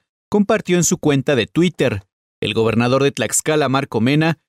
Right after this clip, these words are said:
establece una mesa estatal de coordinación con municipios con motivo del covid diecinueve.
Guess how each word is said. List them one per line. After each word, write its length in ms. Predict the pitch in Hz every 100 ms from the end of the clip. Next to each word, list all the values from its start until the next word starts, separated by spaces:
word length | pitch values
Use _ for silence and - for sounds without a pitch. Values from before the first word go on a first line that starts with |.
| _
establece 540 | 190 - 220 190 175 196
una 140 | 190
mesa 240 | 160 156 175
estatal 400 | - - 143 139
de 100 | 147
coordinación 560 | 151 123 107 - 156
con 140 | 175 170
municipios 680 | 131 110 - 143 156 151 -
con 160 | 120
motivo 400 | 113 107 139 147
del 180 | 127 110
covid 320 | - 143 143
diecinueve. 720 | 123 117 - 120 120 113 117